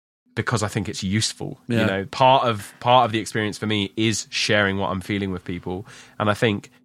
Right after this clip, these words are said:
Speaker 1: if that can connect with loads of people, I'll probably feel pretty fucking good about that.
Speaker 2: Yeah.
Speaker 1: You know, but at the same time, I've played some shows that just, ma-, uh, you know, they're incredible. It feels amazing to have, like, a room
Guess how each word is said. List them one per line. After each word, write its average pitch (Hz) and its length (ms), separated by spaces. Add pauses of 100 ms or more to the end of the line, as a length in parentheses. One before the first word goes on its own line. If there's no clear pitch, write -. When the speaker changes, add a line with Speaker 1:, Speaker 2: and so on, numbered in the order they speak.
(340)
Speaker 1:
if 120 140
that - 300
can 113 180
connect 120 420
with 110 400 (300)
loads 139 460
of 135 60
people, 110 580 (200)
I'll 139 140
probably 139 320
feel 123 260
pretty - 220
fucking 95 380
good 95 180
about 87 260
that. 82 320
Speaker 2:
Yeah. 110 200 (200)
Speaker 1:
You 104 120
know, 98 180
but 113 160
at 123 80
the 127 80
same 135 280
time, 104 560 (960)
I've - 200
played 202 240
some 95 140
shows 104 440
that 92 160
just, - 300
ma-, 107 260
uh, 104 120
you 156 160
know, 101 80
they're 95 100
incredible. 92 680
It 82 100
feels 147 320
amazing 110 680
to 95 120
have, 104 260
like, 95 160
a 101 60
room 113 460